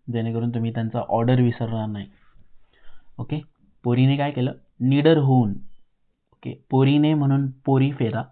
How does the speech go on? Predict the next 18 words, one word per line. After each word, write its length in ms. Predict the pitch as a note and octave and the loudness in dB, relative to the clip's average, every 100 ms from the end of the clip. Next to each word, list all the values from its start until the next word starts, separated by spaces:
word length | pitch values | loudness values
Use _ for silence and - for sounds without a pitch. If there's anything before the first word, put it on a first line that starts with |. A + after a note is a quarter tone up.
| _ _ _ _ _ _ _ _ - | _ _ _ _ _ _ _ _ -6
निडर 360 | A2+ B2+ C3+ D#3 | 2 4 6 4
म्हणले 260 | D3 C#3 | 2 2
म्हणून 280 | B2 A#2+ D#3+ - | 2 2 -2 -2
निडारिया. 600 | B2+ C3+ C3+ C#3 B2+ G2+ G2 _ _ _ _ _ _ _ _ _ _ | 2 4 4 4 2 0 -8 _ _ _ _ _ _ _ _ _ _
ओके, 220 | B2+ F3 F3 - _ _ _ - | -10 -6 -8 -10 _ _ _ -4
पोरी 160 | A#2+ | -2
फेरा, 260 | B2 B2 G#3 | -2 -4 -2
निडारिया 440 | B2 A2 A2 C#3 - _ _ _ _ _ | -2 -2 -4 -6 -10 _ _ _ _ _
होऊन 260 | - D3+ G3 | 2 4 4
प्लेट 420 | - - F3 F3+ | 2 0 4 6
घेतली 300 | D#3 C3 A#2+ | 4 2 0
होती. 300 | A2 - - _ _ _ _ - | -2 -8 -18 _ _ _ _ -8
मग 120 | A#2+ | -8
प्लेटवरनं 600 | - B2+ B2+ B2+ B2+ C3 | -6 -2 0 0 0 0
काय 140 | C3 | 2
लक्षात 260 | B2 A#2+ B2+ | 0 -2 -4
ठेवायचं, 320 | A#2+ A#2 - - _ _ | -4 -6 -10 -16 _ _
प्लॅटीहेल्मिंथेस. 840 | A#2+ A2 B2 C#3 A#2+ G#2 G#2 - | -4 -4 -4 -2 -2 -4 -8 -10